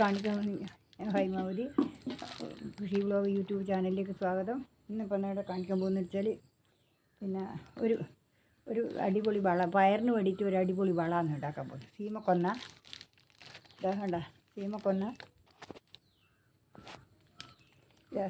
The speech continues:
സീമക്കൊന്ന. പിന്നെ ഇത് ഈത്തപ്പഴത്തിൻ്റെ ചുളയാണ്, ഈത്തപ്പഴം, ഈത്തപ്പഴം, ഒരു അഞ്ച് ചുള ഈത്തപ്പഴമുണ്ട്. പിന്നെ കുറച്ച് കുക്കുംബർ,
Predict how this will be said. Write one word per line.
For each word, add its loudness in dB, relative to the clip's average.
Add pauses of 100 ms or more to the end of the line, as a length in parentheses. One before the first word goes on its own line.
(100)
സീമക്കൊന്ന. 0 (1120)
പിന്നെ 0 (160)
ഇത് -2 (120)
ഈത്തപ്പഴത്തിൻ്റെ 2
ചുളയാണ്, 0 (180)
ഈത്തപ്പഴം, 2 (280)
ഈത്തപ്പഴം, 0 (680)
ഒരു 2
അഞ്ച് 2
ചുള 6
ഈത്തപ്പഴമുണ്ട്. 0 (960)
പിന്നെ -4 (100)
കുറച്ച് 2 (100)
കുക്കുംബർ, 2